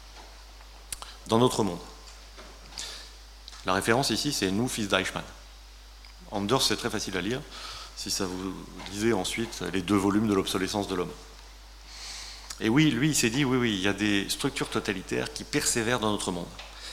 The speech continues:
Il en a dégagé deux, ce qu'il appelle le décalage prométhéen. Le décalage prométhéen, c'est la, la, l'écart entre ce que nous faisons et ce que nous pensons.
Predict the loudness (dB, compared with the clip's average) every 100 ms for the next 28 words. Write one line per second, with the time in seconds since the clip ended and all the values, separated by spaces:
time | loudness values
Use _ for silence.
0 | -14 -10 -2 2 4 4 4 4 4 2
1 | 0 -2 -6 -10 -8 0 2 2 2 2
2 | 0 0 4 4 4 2 -2 -2 -2 -4
3 | -4 -10 -18 -20 -20 -12 -4 0 4 6
4 | 6 2 0 2 0 0 0 0 0 -6
5 | -14 -14 -12 -10 -10 -12 -16 -16 -16 -16
6 | -16 -8 0 2 6 6 6 4 -2 -8
7 | -14 -18 -20 -10 -6 0 2 2 0 2
8 | 2 2 0 -6 -10 -14 -14 -14 -8 -2
9 | 2 4 4 2 2